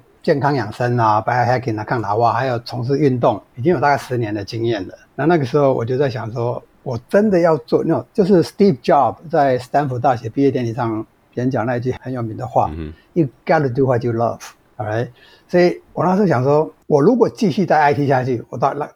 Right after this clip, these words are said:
Speaker 1: 就到六十五岁了，我要不要现在去追求我真正喜好的，而且我也很多，有很多的经验跟知识，就是所谓的健康养生。啊，那个时候同时也是有一个新的角色出来，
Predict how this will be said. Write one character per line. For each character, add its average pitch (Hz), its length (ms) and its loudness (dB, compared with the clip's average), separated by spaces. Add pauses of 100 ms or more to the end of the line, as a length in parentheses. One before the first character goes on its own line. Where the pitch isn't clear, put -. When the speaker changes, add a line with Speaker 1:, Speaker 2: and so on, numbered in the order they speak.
Speaker 1:
就 156 100 4
到 135 80 4
六 131 160 4
十 117 100 -6
五 110 100 -12
岁 - 200 -12
了， 95 60 -16 (260)
我 165 160 -4
要 190 60 2
不 190 80 2
要 165 60 0
现 165 160 0
在 151 80 0
去 143 80 -6 (100)
追 156 200 4
求 113 320 -8 (400)
我 120 200 -2
真 151 220 2
正 156 160 4
喜 110 220 -8
好 110 220 2
的， - 60 -6
而 127 100 -2
且 123 80 -4
我 127 200 -2
也 117 160 0 (200)
很 117 160 -10
多， 131 340 -2 (280)
有 135 140 0
很 110 140 -2
多 120 180 -2
的 101 600 -2
经 139 200 2
验 131 160 2
跟 117 160 -4
知 123 200 -6
识， 120 260 -6 (540)
就 170 120 4
是 165 160 0
所 113 160 -4
谓 127 100 -2
的 117 100 -4
健 131 200 -2
康 131 140 -4
养 110 180 -8
生。 110 160 -6 (280)
啊， 208 80 -2
那 247 100 4
个 208 100 4
时 190 80 2
候 202 80 6
同 170 240 0
时 - 160 -8
也 110 160 -6
是 135 320 0 (200)
有 123 280 -2
一 160 40 0
个 147 140 2
新 165 220 0
的 147 80 4
角 - 200 -6
色 - 160 -4
出 135 180 -2
来， 98 240 -6